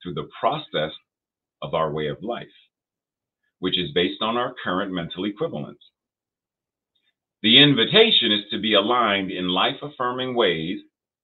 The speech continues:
and to embody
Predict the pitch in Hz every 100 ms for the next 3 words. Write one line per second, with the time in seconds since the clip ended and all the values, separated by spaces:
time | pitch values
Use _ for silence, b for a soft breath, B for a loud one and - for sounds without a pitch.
0 | _ _ _ _ _ _ _ _ _ b
1 | b - 98 101 120 135 151 156 180 190
2 | 131 95 101 151